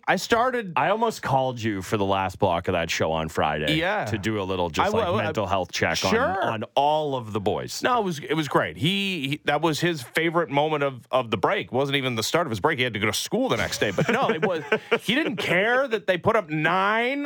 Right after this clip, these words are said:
Speaker 1: on, uh, Ilya Samsonov and Martin Jones. My, Martin
Speaker 2: Mm-hmm.
Speaker 1: Jones ended up giving up more
Speaker 2: Mm-hmm.
Speaker 1: goals in that <laughs> game than Ilya Samsonov. But that was the beginning of the end. Yes, I mean, since we, eh,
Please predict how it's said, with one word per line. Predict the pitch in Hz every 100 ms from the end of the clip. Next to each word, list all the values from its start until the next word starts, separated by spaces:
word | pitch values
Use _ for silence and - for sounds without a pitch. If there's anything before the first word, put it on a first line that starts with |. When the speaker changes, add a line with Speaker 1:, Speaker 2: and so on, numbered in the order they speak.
| -
Speaker 1:
on, | 175 185 185 175
uh, | - -
Ilya | 190 196 185
Samsonov | 180 180 180 185 147
and | 151 170 165
Martin | 160 170 151
Jones. | 151 156 147
My, | 156 113
Martin | 151 - 139
Speaker 2:
Mm-hmm. | 117 160 233 151
Speaker 1:
Jones | 147
ended | 131 131
up | 117
giving | 117 120
up | 113
more | 101 104 110 120 127 120 110
Speaker 2:
Mm-hmm. | 98 73 - 131
Speaker 1:
goals | 131 120 117
in | - 151 170
that | 214 202
<laughs> | -
game | 233 233
than | 185 151 - - -
Ilya | 196 180
Samsonov. | 214 240 196 139 -
But | 240
that | 370
was | 339
the |
beginning | 294 269 339 330
of |
the | 311
end. | 359 240 127 _ _ _ -
Yes, | 277 196 - -
I | 202
mean, | 233 214
since | 165 - 294 226
we, | 196 247 262 240 202 - _ _
eh, | -